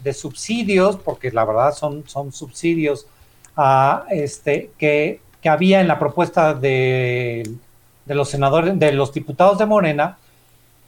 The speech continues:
creo, ese sí es una percepción personal, que el Fidecine es el de mayores controles. De, como es un, como es un fondo que se viene manejando desde hace bastante tiempo,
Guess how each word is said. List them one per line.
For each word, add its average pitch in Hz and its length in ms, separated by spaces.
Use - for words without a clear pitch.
creo, 214 640
ese 147 260
sí 160 220
es 156 160
una 156 160
percepción 135 440
personal, 165 540
que 180 60
el 165 120
Fidecine 196 640
es 190 140
el 190 100
de 160 80
mayores 151 380
controles. 127 580
De, 160 360
como 165 320
es 214 160
un, 233 300
como 185 320
es 202 120
un 247 120
fondo 214 360
que 151 120
se 165 120
viene 190 220
manejando 170 540
desde 135 300
hace 175 200
bastante 160 480
tiempo, 131 500